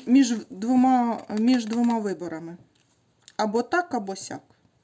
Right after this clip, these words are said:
Але він дуже боїться за крісло. І ще другий момент. Е, йому відвалили дуже хороше баблішко. Баблішко.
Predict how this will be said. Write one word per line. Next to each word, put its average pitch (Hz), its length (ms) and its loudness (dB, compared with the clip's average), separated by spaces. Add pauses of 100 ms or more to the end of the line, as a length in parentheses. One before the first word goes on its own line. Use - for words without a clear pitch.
(1200)
Але 247 320 2
він 277 340 6 (220)
дуже 269 300 2
боїться 226 420 -2
за 208 140 -8
крісло. - 480 -14 (460)
І 254 160 2
ще - 280 0
другий 180 320 -8
момент. 175 520 -10 (180)
Е, 196 140 -4
йому 254 480 4
відвалили 294 1040 0 (760)
дуже 330 520 0 (380)
хороше 262 480 -4 (200)
баблішко. 302 920 -2 (640)
Баблішко. 269 520 -4